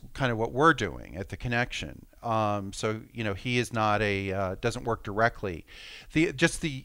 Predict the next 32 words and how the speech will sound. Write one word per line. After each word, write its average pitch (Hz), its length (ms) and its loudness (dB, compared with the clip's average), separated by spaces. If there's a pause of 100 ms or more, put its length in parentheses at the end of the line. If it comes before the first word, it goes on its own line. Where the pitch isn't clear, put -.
(120)
I 131 80 0
think 151 160 2
the 135 140 4
other 143 540 6
insight 135 500 4
into, 113 240 -4
that 107 360 -4
he - 180 -10
came 139 280 -2
up 107 200 0
with 98 360 -4
is 104 460 -4 (360)
what 120 140 0
he 117 60 -2
calls 117 320 2
the 110 120 -2
rituals 113 560 -2
of 95 140 -6
redemption. 95 680 -2
So - 160 -4
he 120 60 0
called 131 220 4
them 120 180 2
redemption 120 560 0
scripts - 500 0
versus 110 340 -6
condemnation 98 760 -4
scripts. - 340 -8
The 110 80 -8
people 131 320 -2
that 127 100 -2
recovered 117 600 0